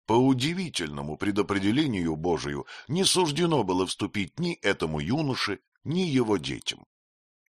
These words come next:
Как не сильно было сходство между тремя лицами, выражавшееся в горбатом носу Бурбонов,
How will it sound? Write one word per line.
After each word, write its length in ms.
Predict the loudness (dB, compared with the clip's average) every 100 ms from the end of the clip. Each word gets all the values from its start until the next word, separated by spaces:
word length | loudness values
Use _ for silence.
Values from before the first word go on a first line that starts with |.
| _ 2
Как 260 | 2 2
не 120 | 0
сильно 380 | 4 4 4 2
было 220 | 0 0
сходство 560 | 0 2 0 0 -4 -4
между 360 | 0 -2 -2 -4
тремя 340 | -2 0 0
лицами, 460 | 0 -2 -4 -6 -2
выражавшееся 840 | 2 4 4 2 0 -4 -2 -4
в 80 | -2
горбатом 580 | 2 2 4 2 0 -2
носу 300 | -4 -2 -4
Бурбонов, 640 | -2 -4 -2 0 0 -2